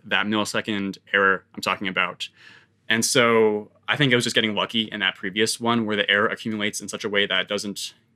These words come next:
get rounded or something. Um, but I just wanna point out that this is one millisecond of drift over a sixteen hour live set. So I'm, I'm really not too worried about it.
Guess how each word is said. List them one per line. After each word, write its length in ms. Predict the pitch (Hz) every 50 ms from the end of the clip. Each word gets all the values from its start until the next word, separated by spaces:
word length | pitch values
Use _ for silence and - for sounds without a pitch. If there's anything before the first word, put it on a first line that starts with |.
| _ _ -
get 180 | 107 95 98
rounded 340 | 98 90 90 95 101 107 104
or 60 | 110
something. 400 | - 131 120 113 - 131 135 135 - _ _ _ _ _ - - _ _ _ _ -
Um, 400 | 101 101 101 98 98 95 95 - _ _ _ _ _ _ _ _ - - -
but 320 | 139 135 131 117 - 131
I 60 | 123
just 140 | 120 143 -
wanna 120 | 175 147
point 220 | 131 - 143 135 131
out 120 | 127 117
that 100 | 110 107
this 120 | 120 117 127
is 80 | 113
one 440 | 107 110 123 127 135 135 135 117 113
millisecond 540 | 110 113 113 113 - 123 107 - 120 117 -
of 340 | - 98 98 101 92 95 101
drift 460 | - 101 107 120 - - - - - _ _ _ _ _ _ _ -
over 420 | 117 117 110 113 107 107 107 - - _ _ _ _ _ -
a 100 | 113 104
sixteen 440 | - - 135 131 - - 135 123 117
hour 440 | 107 104 104 110 110 113 110 113 - _ _ _ _ _ -
live 240 | 104 95 101 101
set. 320 | - - 139 135 - - - _ - - - - - _ _ _
So 360 | - - 139 131 123 120 120
I'm, 400 | - 117 120 123 123 120 123 123 120
I'm 140 | 117 117
really 160 | 120 120 117 113
not 180 | 110 107 101
too 120 | - 113 95
worried 240 | 98 95 98 104
about 220 | 110 110 110 113 123
it. 200 | 123 120 -